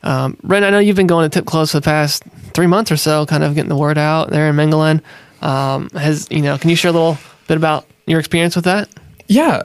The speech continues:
Speaker 2: Um, so originally I just n-, wanted to get into networking in some capacity. And then my, um,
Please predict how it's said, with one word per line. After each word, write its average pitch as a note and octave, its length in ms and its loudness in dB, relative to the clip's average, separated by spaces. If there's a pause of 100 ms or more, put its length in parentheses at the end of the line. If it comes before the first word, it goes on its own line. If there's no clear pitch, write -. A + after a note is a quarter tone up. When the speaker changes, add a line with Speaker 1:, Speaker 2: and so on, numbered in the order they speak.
Speaker 2:
Um, E3+ 460 0
so F3 260 -2
originally F#3 380 0
I D3 40 2
just C3+ 200 -4 (120)
n-, C#3+ 160 -2 (200)
wanted D3 240 2
to C#3 80 0
get C3+ 160 0
into A#2+ 180 2
networking A#2 480 -2
in A2 80 0
some A#2+ 220 -4
capacity. G#2+ 720 -2
And A2+ 180 -2
then A2+ 160 2
my, A2 220 -2
um, C#2 440 -4